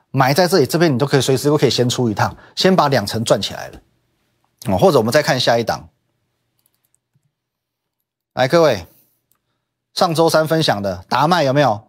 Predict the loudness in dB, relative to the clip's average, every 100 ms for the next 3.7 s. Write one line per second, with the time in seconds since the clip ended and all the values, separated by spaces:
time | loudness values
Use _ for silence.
0 | _ _ _ -2 0 2 0 0 -2 -2
1 | -2 2 2 2 -2 -8 _ _ _ _
2 | _ _ -2 0 0 2 2 2 0 -4
3 | -4 -2 0 0 0 -4 -8